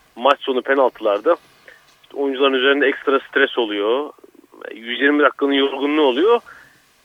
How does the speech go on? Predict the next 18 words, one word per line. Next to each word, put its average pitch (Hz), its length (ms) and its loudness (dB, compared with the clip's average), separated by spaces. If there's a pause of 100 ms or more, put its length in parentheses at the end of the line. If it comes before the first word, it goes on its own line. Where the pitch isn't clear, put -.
(140)
Konsantrasyon 151 720 2
kaybederken 165 640 2
kaçıyor 196 380 2
bir 147 100 0
iki - 160 -12
tane. 202 420 -2 (560)
Bu - 40 -20
sefer 151 240 0
kaçmak 170 440 0
bir 233 60 2
yana 262 160 4
kaleciler 170 360 4
topa 190 280 0
değemediler. 123 560 2 (840)
İlk - 200 -20
dokuz - 240 -12
penaltıda. 107 560 -8 (220)
Ee, - 40 -6